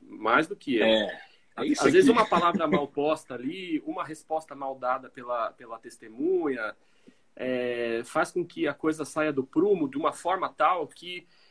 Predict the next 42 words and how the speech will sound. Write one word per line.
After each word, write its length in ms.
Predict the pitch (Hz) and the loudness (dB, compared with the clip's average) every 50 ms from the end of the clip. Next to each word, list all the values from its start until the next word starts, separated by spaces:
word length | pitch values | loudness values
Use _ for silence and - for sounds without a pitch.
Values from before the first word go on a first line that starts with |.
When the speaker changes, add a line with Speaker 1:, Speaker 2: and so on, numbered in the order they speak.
| _ _ _ - | _ _ _ -8
Speaker 1:
é 120 | - 165 | -4 -4
muito 280 | 170 180 233 254 - - | 0 0 0 0 2 4
louco 360 | 151 160 180 175 175 - 143 | 4 4 4 2 0 2 2
isso. 400 | 127 117 - - - 127 117 113 | 2 2 0 -4 -2 0 2 2
A-, 80 | 110 110 | 2 2
a-, 440 | - - - - - - - - - | 0 -2 -4 -8 -8 -10 -10 -8 -6
as 120 | - 135 | -6 -4
pessoas 320 | - - 147 - 185 180 175 | 0 -2 0 2 2 0 0
saem 320 | - - 170 185 202 202 | 2 2 4 4 4 4
da 100 | 185 185 | 4 2
racionalidade, 1000 | 170 175 170 165 - 175 165 160 160 143 131 135 143 160 175 160 170 170 - - - | 4 2 2 0 0 0 2 2 2 4 6 8 8 8 6 4 0 0 -2 0 0
parece 260 | 160 156 170 - - | -2 -2 -2 -2 -6
que 80 | - | -10
esquecem 720 | 196 - - - - 170 202 262 262 - - 196 156 131 131 _ _ _ | -10 -8 -4 2 4 4 4 4 2 -2 -2 -2 -2 -2 -4 _ _ _
o 120 | - - - | -4 -4 -4
que, 160 | - - 175 | -4 -4 -10
que 80 | - - | -10 -6
estão 260 | - - 165 160 156 | 0 4 4 4 6
fazendo 480 | - 147 135 127 135 143 135 135 127 | 4 2 2 4 6 6 6 6 4
ali, 320 | 117 113 120 147 - 98 _ _ - - - - - _ - | 2 2 0 -2 -2 -2 _ _ -20 -20 -20 -20 -18 _ 2
e 100 | - 196 | 4 6
aí 180 | 208 233 254 247 | 6 6 4 2
fica 260 | - - 226 - 220 | -2 -6 -4 -4 -4
tudo 220 | 202 233 214 247 | -4 -6 -10 -12
contaminado, 960 | - - 247 247 226 196 - 233 226 233 208 151 123 117 135 156 151 131 117 - | -8 -4 -2 -2 0 2 2 2 2 2 0 2 4 4 6 4 4 0 -4 -14
sabe? 320 | - - 127 147 151 135 | -12 -8 -8 -8 -6 -6
O 120 | 135 135 | -6 -6
julgamento 480 | 131 143 147 143 147 143 151 175 185 - | -6 -6 -6 -6 -4 -4 -4 -6 -8 -10
fica, 560 | - - 202 190 - 196 185 165 143 123 113 | -14 -14 -12 -6 -4 0 2 2 2 2 0
fica 280 | - - 175 - - - | -2 -8 -8 -6 -8 -10
torto. 580 | - - - 165 180 185 147 - _ - - _ _ _ _ _ _ _ _ _ _ _ - | -8 0 2 4 4 4 4 0 _ -20 -20 _ _ _ _ _ _ _ _ _ _ _ -14
Então, 340 | 127 131 - 156 156 170 | -10 -4 0 2 2 2
assim, 300 | 170 160 - 185 170 151 | 2 2 4 6 6 6
do 180 | 147 135 135 139 | 6 4 -2 -4
ponto 200 | 135 - 190 196 | 2 2 2 2
de 60 | 170 | 2
vista 260 | 175 190 - - 170 | 0 -4 0 2 0
de 120 | 151 151 151 | 2 0 -4
cá, 380 | _ - - 147 165 190 185 | _ 2 6 6 6 6 6
às 160 | 160 135 123 127 | 2 0 0 -4
vezes 300 | 147 170 175 180 165 160 | -4 -4 -4 -6 -6 -6
essas, 580 | 165 160 156 - 165 143 123 - - - _ | -6 -6 -4 -2 -2 -2 -2 -4 -8 -18 _